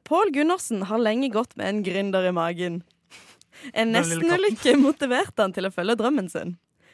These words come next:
Speaker 1: Eh, så det som har skjedd er det at Pål Gundersen, han gikk tur med katten.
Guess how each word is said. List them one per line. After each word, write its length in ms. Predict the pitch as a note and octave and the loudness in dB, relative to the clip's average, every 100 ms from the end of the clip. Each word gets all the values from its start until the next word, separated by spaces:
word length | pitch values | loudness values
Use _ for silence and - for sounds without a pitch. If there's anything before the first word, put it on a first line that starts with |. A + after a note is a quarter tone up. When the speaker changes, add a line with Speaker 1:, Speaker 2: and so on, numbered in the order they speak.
| _ _ _ - | _ _ _ -4
Speaker 1:
Eh, 320 | G#3 G#3+ G#3+ A3+ | 0 2 2 0
så 160 | A#3+ | 2
det 180 | B3 E4 | 2 2
som 120 | C#4+ | 2
har 100 | C4 | -2
skjedd 240 | B3+ D#4+ A3 | 0 -2 0
er 140 | G#3+ | 0
det 100 | G#3+ | 2
at 200 | A3+ G#3+ | 2 0
Pål 180 | - A3 | -4 -6
Gundersen, 500 | G3+ G3+ A#3+ - F#4+ | -4 -4 -4 -2 -4
han 260 | B3+ B3 C4+ A#3 | 0 2 2 0
gikk 220 | B3+ - | -10 -8
tur 260 | - A#3+ C#4 | -6 -2 -2
med 100 | C#4+ | -2
katten. 400 | D4+ - - | -4 -10 -8